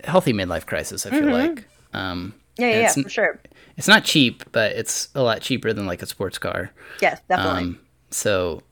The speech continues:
Speaker 1: uh, but it's been cool just to, now I have, like, this group of guys I can go ride in the woods for a couple hours,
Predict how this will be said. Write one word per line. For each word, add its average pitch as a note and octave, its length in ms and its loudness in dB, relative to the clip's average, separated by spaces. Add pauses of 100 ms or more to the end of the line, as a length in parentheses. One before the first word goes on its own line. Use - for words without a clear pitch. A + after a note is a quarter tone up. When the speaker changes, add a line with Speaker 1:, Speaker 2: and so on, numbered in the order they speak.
(100)
Speaker 1:
uh, F#2 460 -2 (440)
but - 400 0 (100)
it's - 200 -4
been C3 160 0
cool C#3+ 340 2
just B2+ 320 -2
to, A#2 300 0 (300)
now A#2+ 200 -2
I B2 80 2
have, C3 240 2
like, B2 380 -2 (1400)
this A#2+ 340 -4
group A#2 300 -2
of B2 100 0
guys C3+ 280 2
I D3 80 0
can D3+ 200 -4
go D3 500 0 (180)
ride B2 280 2
in C#3+ 60 -2
the C#3 60 0
woods D3 260 0
for F#2+ 280 -2
a - 60 -8
couple - 280 -6
hours, F#2 560 -2